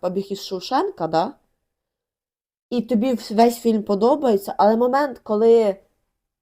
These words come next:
він піднімає руки і грає епічна музика, де він, типу, це якби знак показує-,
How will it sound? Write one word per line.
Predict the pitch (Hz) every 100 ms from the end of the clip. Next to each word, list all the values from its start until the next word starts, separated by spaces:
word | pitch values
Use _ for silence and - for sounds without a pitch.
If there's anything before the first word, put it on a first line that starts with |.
| _ _ -
він | 190 214
піднімає | 208 202 220 214 202
руки | 196 208 214 185 165 160 - _ _ _
і | - 214
грає | 220 196 190 180 -
епічна | 196 202 196 185
музика, | 175 233 370 240 240 156 - -
де | 175 190
він, | 196 202 170
типу, | - 185 - - _
це | - 175
якби | 175 170 170
знак | 170 190 180 -
показує-, | 175 - 175 175 165